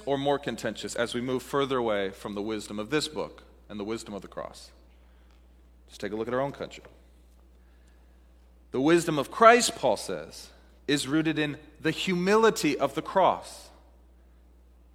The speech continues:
The humility of saying, "I don't even trust myself all the time." The humility of saying, "I follow a Savior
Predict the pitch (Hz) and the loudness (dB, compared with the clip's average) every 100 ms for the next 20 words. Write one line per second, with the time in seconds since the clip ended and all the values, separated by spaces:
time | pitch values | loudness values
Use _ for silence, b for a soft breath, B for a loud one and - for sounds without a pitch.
0 | - - - - 135 - 190 190 214 208 | -20 -20 -20 -10 -6 0 2 4 6 6
1 | 185 165 160 - 175 165 156 151 - - | 4 2 2 2 2 4 2 -4 -12 -20
2 | - - 190 208 226 220 208 190 196 170 | -16 2 6 8 6 2 0 2 2 2
3 | 170 - 147 127 101 - 78 - - - | 0 2 2 2 -2 -6 -14 -16 -20 -20
4 | - - b b b b 143 180 196 196 | -20 -20 b b b b -4 0 4 6
5 | 180 156 151 175 156 143 131 B B B | 6 4 2 4 4 2 -4 B B B
6 | - 185 220 208 190 180 160 - 185 180 | 6 8 8 8 6 8 6 2 4 6
7 | 170 127 107 90 | 6 2 -4 -4